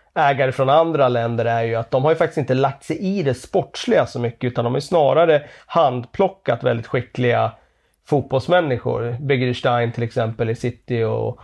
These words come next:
och Soriano har ju fått ratta där. Och där kan man ju se en stor skillnad då mot de ryska oligarkerna som kanske vill ha ett finger med i spelet själva och själv plocka in Andrei Shevchenko, även om det kanske inte är det bästa för laget och, och så. Och det,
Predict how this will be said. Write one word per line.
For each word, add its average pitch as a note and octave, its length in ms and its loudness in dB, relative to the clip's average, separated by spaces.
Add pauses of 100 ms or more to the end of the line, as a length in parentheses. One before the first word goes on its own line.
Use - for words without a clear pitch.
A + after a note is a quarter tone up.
(140)
och - 100 -10
Soriano A#2+ 520 2
har A#2 100 0
ju A2+ 60 0
fått - 220 -8
ratta A#2 440 -2
där. C3+ 340 -2 (340)
Och A2+ 640 0
där C#3 220 -2
kan D3+ 180 0
man D3+ 60 4
ju D3 40 4
se D3 120 2
en C3 100 4
stor C3+ 180 0
skillnad C#3 380 4
då B2+ 120 -4
mot A#2+ 340 -2
de B2 380 0
ryska D#3+ 560 4
oligarkerna D#3 880 2
som B2 160 -2
kanske B2 300 0
vill B2+ 140 2
ha C3 160 2
ett B2 120 -6 (100)
finger F3+ 420 4
med E3+ 160 6
i D#3+ 40 2
spelet D#3+ 400 2
själva D#3+ 540 4 (320)
och C3 120 0
själv E3+ 240 6
plocka C#3+ 440 2
in B2+ 180 2
Andrei A#2+ 340 2
Shevchenko, A#2+ 760 0 (540)
även B2+ 280 0
om B2+ 140 2
det B2+ 80 0
kanske B2+ 300 -2
inte B2 200 -2
är A#2+ 120 2
det A#2 80 0
bästa B2 480 -2
för C3+ 160 -2
laget C3 560 0
och, - 380 -4
och C3+ 140 -8
så. - 160 -6
Och C#3 280 -4
det, C3+ 300 2